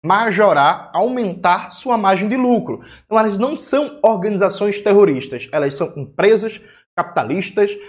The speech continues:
que funcionam no mercado legal e ilegal, mas tem uma estrutura essencialmente ilegal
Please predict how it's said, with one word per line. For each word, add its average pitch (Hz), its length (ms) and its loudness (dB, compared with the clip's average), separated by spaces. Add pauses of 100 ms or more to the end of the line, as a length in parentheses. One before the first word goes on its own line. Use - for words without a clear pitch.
(160)
que 147 80 -12
funcionam 208 920 -2
no 147 80 -8
mercado 151 360 -2
legal 156 480 2
e - 20 -2
ilegal, 165 420 2
mas 175 200 -4
tem 165 100 -8
uma 165 80 -4
estrutura 151 560 -2
essencialmente 151 640 -6
ilegal 170 540 0